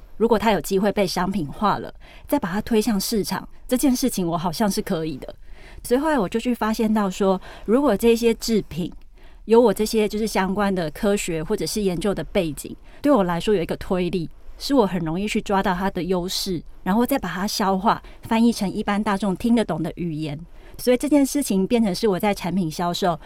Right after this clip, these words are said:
还有行销企划上面一个很大的助力。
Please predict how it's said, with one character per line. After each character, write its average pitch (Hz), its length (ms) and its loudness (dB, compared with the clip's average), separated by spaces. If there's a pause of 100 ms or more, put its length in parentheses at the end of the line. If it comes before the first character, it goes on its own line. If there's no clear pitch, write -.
(160)
还 196 140 -2
有 196 80 2
行 165 260 -6
销 202 160 0
企 196 240 -4
划 190 160 0
上 185 180 -2
面 190 160 0
一 196 80 -4
个 196 160 0
很 175 280 -4
大 190 180 -2
的 165 120 -4
助 175 320 -2
力。 180 140 -4